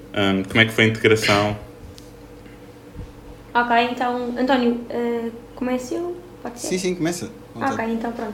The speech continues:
Speaker 2: vou começar. Então, eu, eh, fui, partilhei uma casa com mais quatro amigas minhas, uma delas já, já conhecia muito bem, já era do meu grupo da Católica,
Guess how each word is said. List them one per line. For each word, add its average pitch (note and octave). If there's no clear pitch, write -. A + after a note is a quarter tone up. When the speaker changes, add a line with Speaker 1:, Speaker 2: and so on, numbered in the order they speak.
Speaker 2:
vou A#3+
começar. A#3+
Então, C4
eu, C#4
eh, B3
fui, B3+
partilhei C4+
uma C4+
casa B3+
com C4
mais A#3+
quatro B3
amigas A#3+
minhas, B3+
uma A#3
delas A#3+
já, A#3
já A3+
conhecia A#3+
muito A#3
bem, D#4+
já A#3+
era G#3+
do -
meu A3
grupo A3+
da A#3
Católica, C4